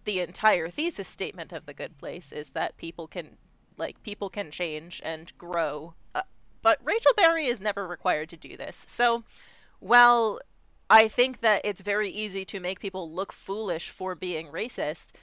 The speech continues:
Glee does not do that. They just have her be racist and play it off as a joke, where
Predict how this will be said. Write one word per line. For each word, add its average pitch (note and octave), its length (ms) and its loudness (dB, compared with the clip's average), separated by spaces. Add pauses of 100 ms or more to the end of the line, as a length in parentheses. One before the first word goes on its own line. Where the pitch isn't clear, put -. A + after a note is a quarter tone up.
(320)
Glee F4 200 0
does F#4+ 160 -2
not A3+ 240 2
do A#3+ 180 -2
that. D3+ 320 0
They A#3 140 4
just C#4+ 180 -2
have C4 220 6
her C4 120 2
be G3+ 180 -4
racist G3 640 -2
and F#3+ 160 -2
play A3 200 4
it G3+ 80 4
off F#3+ 180 4
as F#3 120 0
a F#3 60 -6
joke, F3+ 440 -4 (340)
where F#3+ 420 4